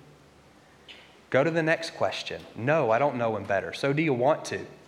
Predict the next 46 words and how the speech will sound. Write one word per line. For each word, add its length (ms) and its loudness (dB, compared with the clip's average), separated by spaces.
And 100 4
if 120 0
you 60 4
don't 320 4
want 280 2
to, 260 -2
well, 380 0
then 140 -2
we 60 0
probably 260 2
need 140 -4
to 60 2
have 120 2
a 40 -6
conversation. 680 -4
Why 120 4
don't 200 0
you 60 -2
want 180 0
to 40 -2
know 220 0
him 100 -6
better? 280 -4
So 120 -10
maybe 220 2
what 160 2
you 160 2
need 180 0
to 60 -4
do 220 -2
is 100 -4
say, 140 0
"God, 400 4
like, 260 -8
just 400 -6
be 160 0
honest. 520 -4
God, 200 4
I 60 6
don't 160 0
really 160 2
want 260 0
to 60 -6
know 100 -4
you 140 -6
better. 300 -2